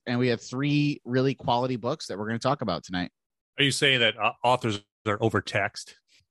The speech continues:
Speaker 1: I mean, possibly. I'm, I myself am not an author, so I do not know.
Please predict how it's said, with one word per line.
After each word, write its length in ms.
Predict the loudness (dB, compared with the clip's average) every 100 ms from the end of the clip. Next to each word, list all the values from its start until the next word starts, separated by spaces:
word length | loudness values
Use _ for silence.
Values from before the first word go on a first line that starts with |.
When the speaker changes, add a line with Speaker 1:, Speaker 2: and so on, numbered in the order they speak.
| -20 -20 _ -2
Speaker 1:
I 80 | 2
mean, 340 | 4 4 0 -8 _ _ _
possibly. 680 | 0 2 2 2 4 2 -2 -2
I'm, 560 | 2 4 4 4 0
I 160 | 0 0
myself 400 | 0 0 0 0
am 80 | -2
not 200 | -2 -2
an 100 | -2
author, 480 | -4 -4 -6 -8 -12
so 340 | -8 0 2 2
I 220 | 2 0
do 240 | 0 0
not 220 | 2 0
know. 280 | -2 -6 -8